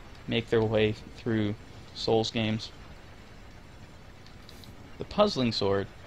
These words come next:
I'm just gonna mess around with because I'm waiting on the elevator. It's a cool weapon. Funnily enough, it can actually be used by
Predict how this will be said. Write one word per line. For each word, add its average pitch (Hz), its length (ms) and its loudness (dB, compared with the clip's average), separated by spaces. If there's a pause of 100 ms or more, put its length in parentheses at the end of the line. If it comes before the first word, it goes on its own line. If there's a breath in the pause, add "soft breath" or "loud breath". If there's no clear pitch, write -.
(220)
I'm 120 80 -2
just 117 140 -4
gonna 110 140 4
mess 107 280 4
around 107 340 2
with 107 200 0
because 110 320 -2
I'm 107 160 2
waiting 107 240 2
on 104 80 2
the 107 80 0
elevator. 104 500 2 (760)
It's - 100 -16
a - 100 -16
cool 104 220 8
weapon. 104 380 4 (560 loud breath)
Funnily 220 260 8
enough, 170 300 6
it - 60 -10
can 143 120 4
actually 156 320 4
be 135 100 -4
used 120 600 4
by 107 360 8